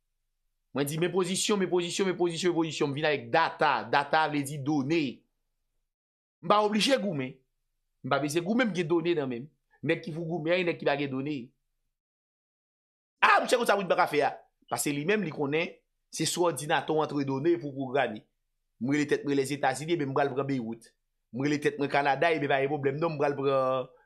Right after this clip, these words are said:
Kalifòni. M rele tèt mwen Arabi Sawoudit. Ebyen, m pral pran Yemenn. Non, lagè pa konsa, zanmi an. M, lagè pa konsa. Lagè, se pa bagay ou pwograme sou òdinatè.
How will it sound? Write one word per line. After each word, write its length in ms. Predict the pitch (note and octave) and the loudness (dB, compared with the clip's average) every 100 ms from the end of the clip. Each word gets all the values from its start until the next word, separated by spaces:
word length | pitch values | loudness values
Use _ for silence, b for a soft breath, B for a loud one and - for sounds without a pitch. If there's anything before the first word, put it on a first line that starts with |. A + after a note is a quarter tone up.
| _ | _
Kalifòni. 580 | C#3+ D3 C#3 C#3 A#2 A#2 _ _ _ _ B2 | -2 0 -2 -2 -2 -8 _ _ _ _ -4
M 100 | D3 | 0
rele 180 | D3+ D3 | 0 0
tèt 180 | D3+ D3 | -2 0
mwen 120 | D3 | 2
Arabi 320 | C#3+ C#3+ C#3+ C3+ | 2 2 0 0
Sawoudit. 480 | D3 C#3 C3+ F#3 | 2 0 -2 -2
Ebyen, 160 | E3+ C#3+ | -2 0
m 60 | C#3+ | 0
pral 140 | C#3+ | 0
pran 160 | C#3 C#3 | -2 -2
Yemenn. 360 | C3 A#2 A2 - _ _ _ _ _ A2+ | -4 -6 -8 -12 _ _ _ _ _ -4
Non, 260 | D3+ E3 | 0 2
lagè 300 | D3 C3 C3 C#3+ | 2 2 2 0
pa 140 | C#3 | -2
konsa, 300 | C#3+ C3+ C#3+ C3 | -4 -2 -2 -2
zanmi 220 | A2+ G#2 | -6 -8
an. 60 | B2+ | -16
M, 1080 | _ _ _ _ _ _ _ _ _ A#2+ D3+ | _ _ _ _ _ _ _ _ _ 0 2
lagè 480 | C#3+ A2+ B2 D#3+ D#3+ - _ _ - | 2 0 -2 -2 -2 -8 _ _ 0
pa 140 | E3 D3 | 0 -2
konsa. 340 | C3+ - - _ _ _ _ _ _ _ _ _ _ _ _ _ _ _ - | -10 -12 -16 _ _ _ _ _ _ _ _ _ _ _ _ _ _ _ 0
Lagè, 380 | D3 D3 C#3 - | 2 4 2 0
se 80 | - | 0
pa 80 | C#3+ | 0
bagay 200 | C#3+ C#3+ | 2 2
ou 80 | C3+ | 0
pwograme 420 | C3 B2 C#3 C3+ D3+ | -4 -2 0 0 -4
sou 220 | B2+ B2+ | -4 -4
òdinatè. 540 | A2+ A#2+ A2+ - A#2+ | -4 -6 -6 -4 -6